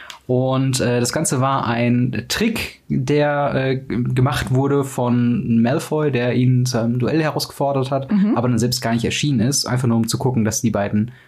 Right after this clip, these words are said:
Speaker 1: von der Schule fliegen.
Speaker 2: Ganz genau.
Speaker 1: Und, äh, dann steigen wir jetzt ein mit Kapitel zehn. Wie viele Kapitel gibt's insgesamt? Weißt du das gerade?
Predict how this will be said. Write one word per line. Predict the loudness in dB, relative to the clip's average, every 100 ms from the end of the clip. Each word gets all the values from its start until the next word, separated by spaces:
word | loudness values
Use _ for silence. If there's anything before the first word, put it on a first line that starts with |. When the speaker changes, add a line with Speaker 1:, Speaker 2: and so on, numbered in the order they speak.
| _
Speaker 1:
von | -4 0
der | 0
Schule | 2 2 0
fliegen. | 0 2 2 0 -4
Speaker 2:
Ganz | -6 -6 -2
genau. | -2 -2 -6 _ -2
Speaker 1:
Und, | 0 2 2 2
äh, | 0 2
dann | 2
steigen | 2 0 0
wir | 0
jetzt | 0
ein | 0 2
mit | 2
Kapitel | 0 0 2 2 0 -2
zehn. | -4 0 2 2 4 2 0 -8 _ -10 -2
Wie | 0
viele | -2
Kapitel | -2 -2 0
gibt's | -2 -4
insgesamt? | -2 0 2 0 -2 -10 -8
Weißt | -4
du | 0
das | 0 0
gerade? | -2 0 -2